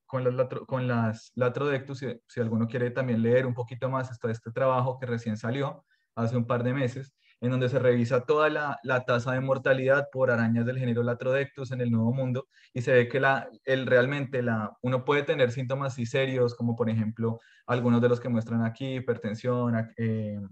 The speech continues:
abdomen de tabla, que es otro que mencionan, eh, eritrema, pero no, es una, no son, eh, síntomas que poten-, que, o, o la, o el llevar a la muerte no es lo más frecuentemente que ocurre cuando tenemos un accidente con estas arañas. Entonces acá un poco el mensaje es que si bien son animales que pueden,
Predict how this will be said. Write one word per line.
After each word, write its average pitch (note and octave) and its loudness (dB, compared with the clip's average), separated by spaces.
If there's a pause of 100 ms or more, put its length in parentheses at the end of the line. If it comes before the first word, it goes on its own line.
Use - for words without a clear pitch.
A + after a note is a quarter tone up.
(280)
abdomen A#2 2
de A#2 0
tabla, B2 2
que A#2+ -10
es A#2 -8
otro A#2 -10
que A#2+ -6
mencionan, A#2 0 (320)
eh, A#2 0
eritrema, B2 0
pero B2+ 0
no, C3+ 0
es C#3 -2
una, C#3 -8
no C3+ -2
son, C3+ -4
eh, A#2+ 0 (580)
síntomas C#3 -2
que C#3+ -2
poten-, B2 -4
que, B2+ -2
o, C3 4
o C3 4
la, B2 0
o B2+ -2
el B2 -2
llevar B2 4
a - 2
la D3+ -2
muerte C3 -2
no A2+ 0
es G#2+ -4
lo A#2+ 0
más A#2+ -2
frecuentemente A#2+ -2
que B2+ -10
ocurre A#2+ -4
cuando A#2+ -2
tenemos A2 -4
un A2+ 0
accidente A2 -6
con A2 -4
estas A2 -8
arañas. G#2 -6
Entonces A2+ -6
acá B2 -2
un A#2 0
poco B2 -6
el C#3 -2
mensaje D3 -2
es C#3+ -4
que C#3 -4
si D3+ -4
bien B2 -2
son C3+ -6
animales B2 -2
que - -14
pueden, B2+ 0